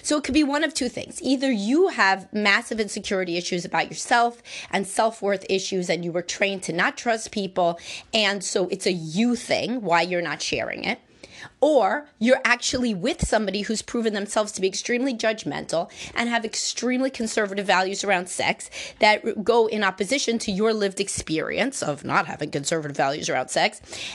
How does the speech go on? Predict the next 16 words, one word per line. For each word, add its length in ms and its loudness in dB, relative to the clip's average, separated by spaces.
And 320 2
either 380 4
way, 360 2
this 240 -6
is 160 -2
bad. 340 2
In 180 4
the 80 2
first 420 2
situation, 760 0
you 240 0
are 140 4
letting 320 2
your 300 0
low 180 0
self-esteem 880 -2